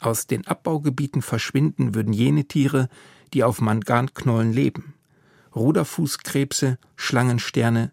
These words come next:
Seeanemonen. So Petra Ahne, die sich in der F A Z ein weiteres Mal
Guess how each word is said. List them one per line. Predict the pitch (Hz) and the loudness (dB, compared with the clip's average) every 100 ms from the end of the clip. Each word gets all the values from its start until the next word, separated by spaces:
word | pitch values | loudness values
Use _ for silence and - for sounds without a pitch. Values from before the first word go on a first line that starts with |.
| _ - | _ -4
Seeanemonen. | 110 127 113 95 87 95 90 85 _ _ _ _ _ _ _ _ _ | 0 0 0 -2 -2 -6 -10 -14 _ _ _ _ _ _ _ _ _
So | - 127 | -2 0
Petra | - 127 - - | 0 0 0 0
Ahne, | 123 135 170 | 0 0 0
die | 170 143 | -2 -4
sich | 147 - | -4 -2
in | 127 | -2
der | 127 | -2
F | 117 | -2
A | |
Z | - 156 - | -2 -4 -2
ein | 123 120 | -2 0
weiteres | 139 - 110 - | -2 -2 -4 0
Mal | 107 110 | 0 0